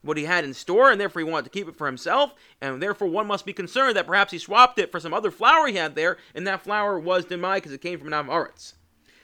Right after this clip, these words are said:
Similarly, Hamafker Peros Eitzel Kakusi O Eitzel Am Aretz, what if one gives their Peros to an Akusi Am Aretz to watch over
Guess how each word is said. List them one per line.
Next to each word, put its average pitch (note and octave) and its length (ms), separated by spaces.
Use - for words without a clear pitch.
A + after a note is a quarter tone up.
Similarly, A#3 720
Hamafker F#3+ 420
Peros G3+ 220
Eitzel F3+ 200
Kakusi F3 400
O C3 60
Eitzel F#3+ 260
Am F#3 120
Aretz, G3+ 240
what G3+ 100
if G#3+ 80
one F3+ 220
gives F#3+ 420
their D#3+ 420
Peros F3+ 600
to F#3 260
an D3 160
Akusi B3+ 340
Am D4 160
Aretz A3+ 240
to A#3 80
watch A#3+ 300
over C4 340